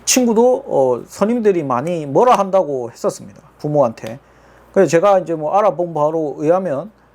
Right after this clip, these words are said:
에, 이 친구도 막 중대에서 돌다가 제가 본부 중대장 할 때 왔던 친구인데 이제 치사병을 이제 자기가 보기엔 쉬웠나 봅니다. 근데 치사병도, 어, 이게,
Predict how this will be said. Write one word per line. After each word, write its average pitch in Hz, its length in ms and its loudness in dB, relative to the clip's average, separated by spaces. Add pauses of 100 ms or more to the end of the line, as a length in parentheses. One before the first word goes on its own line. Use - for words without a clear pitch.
(180)
에, 123 100 -4
이 151 80 -6
친구도 170 400 -2
막 - 200 -2
중대에서 156 380 0
돌다가 147 480 0
제가 139 200 -6
본부 190 280 -6
중대장 165 380 -4
할 139 140 -2
때 127 80 -4
왔던 151 260 -2
친구인데 160 540 -2 (440)
이제 117 440 -2
치사병을 208 880 0
이제 131 120 -6
자기가 147 260 -2
보기엔 170 260 -2
쉬웠나 202 420 0
봅니다. 135 420 -8 (320)
근데 151 120 -6
치사병도, 220 840 2 (520)
어, 120 400 -2 (120)
이게, 156 480 0